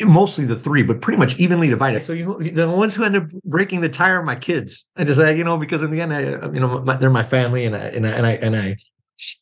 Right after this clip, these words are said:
I want them to be happy, right? So, so they, they helped me narrow it to one. We did a bit of fine tuning, and it came together, and I really like it. You got,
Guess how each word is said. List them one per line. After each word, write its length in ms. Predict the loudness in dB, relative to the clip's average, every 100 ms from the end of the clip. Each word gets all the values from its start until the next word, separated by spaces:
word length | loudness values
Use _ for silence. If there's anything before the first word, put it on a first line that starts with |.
| _
I 60 | 4
want 240 | 6 6
them 120 | 4
to 60 | 2
be 120 | 2
happy, 380 | 2 0 -4 -10
right? 260 | 0 2 2
So, 380 | 2 2 2 -2
so 320 | 0 0 0 -2
they, 260 | 0 0
they 180 | 0 0
helped 200 | 0 -2
me 120 | -2
narrow 320 | -2 0 0 -2
it 80 | -4
to 100 | -4
one. 300 | -2 -2 -2
We 80 |
did 140 | -2 -2
a 40 |
bit 160 | 0 0
of 100 | -2
fine 220 | -4 -4
tuning, 400 | -4 0 2 2
and 80 | 0
it 80 | -2
came 180 | 0
together, 340 | 2 2 2 0
and 140 | 0
I 60 | 0
really 220 | 2 2
like 220 | 2 -2
it. 100 | -6
You 140 | -6 -2
got, 220 | -2